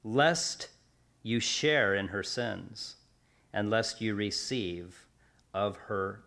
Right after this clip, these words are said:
plagues. For her sins have reached to heaven, and God has remembered her iniquities.'" Indeed, we just kind of read that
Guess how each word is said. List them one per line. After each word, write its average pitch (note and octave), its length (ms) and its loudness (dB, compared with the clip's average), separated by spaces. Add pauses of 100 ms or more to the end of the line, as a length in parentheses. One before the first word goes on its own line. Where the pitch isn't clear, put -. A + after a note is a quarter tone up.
(140)
plagues. G2 760 -6 (420)
For C3 100 2
her C#3+ 140 6
sins F3+ 420 4
have A#2 300 2
reached - 580 -2
to C3 160 2
heaven, F2+ 480 0 (540)
and A2+ 260 0
God A#2 320 4
has A2+ 240 -2
remembered G2 720 -2 (160)
her G#2 180 0
iniquities.'" F#2+ 1080 -6 (600)
Indeed, G#2 640 0
we G#2 120 -2
just B2 420 -4
kind B2+ 260 -2
of A2+ 120 -4
read A#2+ 240 -2
that F#2+ 280 -6